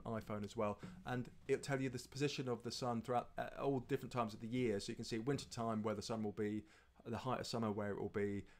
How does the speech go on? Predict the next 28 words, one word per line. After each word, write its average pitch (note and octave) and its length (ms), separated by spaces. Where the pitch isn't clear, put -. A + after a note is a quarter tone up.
at A2 80
the A#2+ 80
equinox G#2 600
where, G2+ 340
where A2+ 200
will G2+ 100
the G2 80
sun G2 260
be. G2 240
And A2+ 120
this A#2+ 140
can A#2+ 140
allow A2 180
you G#2 160
to - 60
plan A#2 480
the G#2 160
height A2+ 360
of, G2 120
uh, G#2 200
windbreaks A2 560
and G#2+ 80
the G2 40
height G#2 200
of - 80
trees G2 420
as G#2 100
well. F#2+ 340